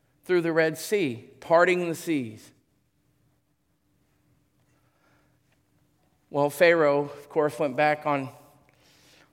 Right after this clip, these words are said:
his word and he pursued. And as he pursued, the Lord commanded Moses to lift his hands. And as Moses lifted his hands, the seas fell down upon the Egyptians and they were drowned.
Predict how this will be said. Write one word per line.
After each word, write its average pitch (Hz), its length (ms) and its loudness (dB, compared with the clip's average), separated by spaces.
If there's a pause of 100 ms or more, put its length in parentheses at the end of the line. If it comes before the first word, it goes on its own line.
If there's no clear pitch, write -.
(320)
his 151 160 -10
word 147 300 2
and 143 120 -2
he 147 80 -4
pursued. 156 680 -2 (1120)
And 156 140 -6
as 151 160 -4
he 170 420 -2 (500)
pursued, 156 640 0 (1300)
the 160 100 -6
Lord 165 240 2
commanded 165 460 -4
Moses 156 460 0
to 147 140 -4
lift 160 220 -2
his 143 160 -8
hands. 156 400 -4
And 147 160 -4
as 143 140 -8
Moses 151 360 -4 (320)
lifted 175 360 -2
his 147 180 -4
hands, 147 360 -4
the 143 100 -4
seas 165 520 -4 (460)
fell 160 300 2
down 156 320 0
upon 147 360 -4
the 139 80 -6
Egyptians 135 540 -8
and 135 100 -8
they 131 120 -6
were 131 120 -8
drowned. 127 460 -8